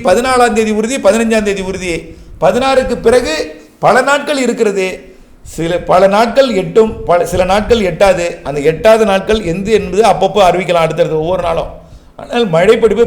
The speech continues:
பெரும்பாலான நாட்கள் டெல்டாவிற்கு உண்டு. தொடர்ந்து தினசரி அப்டேட்ஸோடு இணைந்திருந்து, வானிலையிலிருந்து விவசாயம் செய்திட அன்போடு கேட்டுக்கொள்கிறேன். இரவு தான் வரும்,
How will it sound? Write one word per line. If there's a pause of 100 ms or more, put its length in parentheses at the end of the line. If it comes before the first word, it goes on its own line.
(120)
பெரும்பாலான
நாட்கள்
டெல்டாவிற்கு (380)
உண்டு. (1000)
தொடர்ந்து
தினசரி
அப்டேட்ஸோடு
இணைந்திருந்து, (120)
வானிலையிலிருந்து
விவசாயம்
செய்திட
அன்போடு
கேட்டுக்கொள்கிறேன். (640)
இரவு
தான்
வரும்,